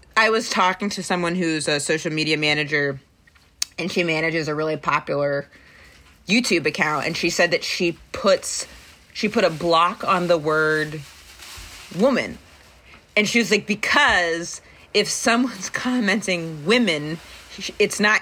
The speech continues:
good." Like, she's like, "I've never had, it'll be like, 'Women aren't funny, women are this.'" Like, it's never like, "I love women," or something like that. She's like, "It's just always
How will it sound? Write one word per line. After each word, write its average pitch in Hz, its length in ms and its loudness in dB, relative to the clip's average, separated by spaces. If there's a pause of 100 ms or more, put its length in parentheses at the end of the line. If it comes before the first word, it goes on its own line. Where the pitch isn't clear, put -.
(140)
good." - 360 0
Like, 170 220 0 (260)
she's 202 140 -4
like, 208 100 4
"I've 196 140 4
never 208 340 4
had, 175 420 2
it'll 180 320 2
be 175 200 -6
like, 156 200 -2 (120)
'Women 202 300 2
aren't 180 280 0
funny, 151 360 -2
women 180 360 0
are 160 240 4
this.'" 160 280 2
Like, - 160 -6 (300)
it's - 200 -2
never 196 340 4
like, 165 440 2
"I 508 240 4
love 349 300 0
women," 254 420 4
or 165 280 4
something 202 320 0
like 165 120 -2
that. 151 140 -2
She's 180 140 -6
like, 175 120 0
"It's 180 120 -2
just 185 280 -4
always 165 720 0